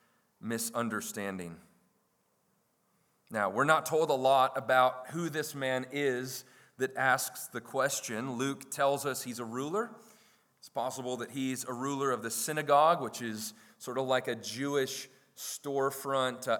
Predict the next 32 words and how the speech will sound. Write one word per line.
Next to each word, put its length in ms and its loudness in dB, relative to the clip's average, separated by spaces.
education 720 -6
center 560 -2
and 180 -4
worship 380 -6
center. 440 -4
Or 520 0
he 140 -8
could 320 -2
be 220 0
a 100 2
member 500 2
of 460 0
the, 300 -4
of 180 -8
the 100 -2
Jewish 640 -4
high 360 -2
court, 640 -4
the 160 -10
Sanhedrin, 840 -6
which 140 -12
is 80 -10
sort 200 -6
of 60 0
like 200 0
a 40 -10
Supreme 500 -8
Court. 360 -4
We're 140 -4
not 200 0
told 240 -2
exactly 800 -2